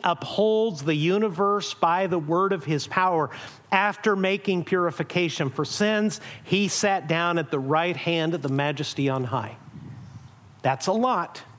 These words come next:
but tell me, tell me a few things those three verses tell you about Jesus. Who is Jesus according to these three verses? He is the Son of God.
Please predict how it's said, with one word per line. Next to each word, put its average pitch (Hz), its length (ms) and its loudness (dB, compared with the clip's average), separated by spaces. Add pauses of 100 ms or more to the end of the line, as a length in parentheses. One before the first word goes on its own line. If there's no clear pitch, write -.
(800)
but - 200 -6
tell 214 220 2
me, 147 280 -2 (1400)
tell - 160 0
me 220 160 2
a 151 60 0
few 190 320 -2
things 147 440 -2
those 147 300 0
three 160 220 0
verses 131 480 -4
tell 127 200 -2
you 123 160 -2
about 107 240 -6
Jesus. - 480 -14 (1300)
Who 196 180 2
is 165 240 0
Jesus 127 460 -2
according 135 420 0
to 120 60 -2
these 117 240 -2
three 117 200 -2
verses? - 580 -10 (2500)
He 170 120 2
is 143 120 0
the 135 80 -4
Son 160 240 0
of 151 80 -2
God. 180 260 0